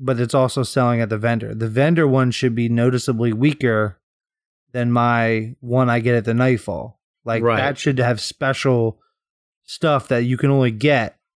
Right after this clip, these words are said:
Speaker 1: from the Nightfall that makes it a little more strong, you know, a little stronger. That's, that's all I'm saying. It makes it feel a little,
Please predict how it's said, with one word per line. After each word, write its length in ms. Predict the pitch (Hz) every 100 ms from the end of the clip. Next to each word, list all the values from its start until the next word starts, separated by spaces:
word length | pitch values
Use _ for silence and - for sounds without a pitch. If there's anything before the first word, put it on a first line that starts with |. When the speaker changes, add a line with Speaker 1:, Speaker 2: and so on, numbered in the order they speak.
| _ _ _ _ _
Speaker 1:
from 200 | 139 123
the 100 | 117
Nightfall 420 | 120 123 123 110
that 100 | 110
makes 240 | 117 117 -
it 80 | 117
a 20 |
little 220 | 170 190
more 180 | 180 175
strong, 360 | 143 165 131 113
you 120 | 147 143
know, 180 | 117
a 40 | 113
little 180 | 139 127
stronger. 540 | - 127 110 76 - _ _ _ _ _
That's, 200 | 165 165
that's 220 | - 175 147
all 100 | 127
I'm 100 | 113
saying. 220 | 101 95
It 40 | 120
makes 220 | 147 -
it 60 | 131
feel 180 | 135 123
a 60 |
little, 400 | 120 113 107 -